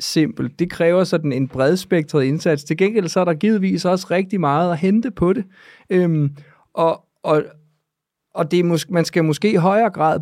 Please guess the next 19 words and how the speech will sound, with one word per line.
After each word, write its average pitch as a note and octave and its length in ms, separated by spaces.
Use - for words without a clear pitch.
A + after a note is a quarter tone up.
bruge F#3+ 400
kompleksiteten F3 800
til F3 80
at D#3 120
sige, E3 360
til F3+ 120
at, D3 280
til E3+ 120
at C#3 120
fokusere D#3+ 600
på F3+ 120
din D3+ 200
livsstil. F#3 640
Din, D#3 280
din D3 180
livsstil F#3+ 540
og D3 80
din C#3+ 140
kost E3+ 440